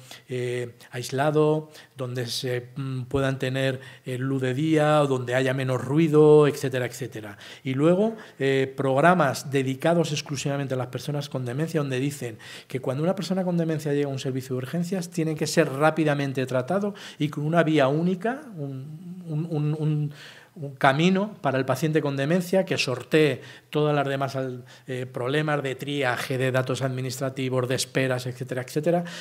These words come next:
para que eso vaya rápidamente y que si tiene que ingresar, que haya una vía también expeditiva para que ese ingreso se haga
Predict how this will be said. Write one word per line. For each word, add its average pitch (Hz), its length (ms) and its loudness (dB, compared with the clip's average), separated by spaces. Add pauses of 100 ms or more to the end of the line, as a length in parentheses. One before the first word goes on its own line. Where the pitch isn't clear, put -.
(160)
para 135 260 4
que 147 140 4
eso 170 260 4
vaya 190 420 4
rápidamente 120 840 -2 (240)
y 151 140 0
que 143 120 2
si 135 160 -2
tiene 175 320 4
que 135 160 2
ingresar, 131 640 0 (320)
que 165 100 2
haya 160 160 4
una 147 220 2
vía 147 260 2
también 139 300 -2
expeditiva 170 800 -2 (260)
para 127 180 -2
que 143 100 -4
ese 147 160 -4
ingreso 160 580 -2 (180)
se - 200 -4
haga 160 500 -4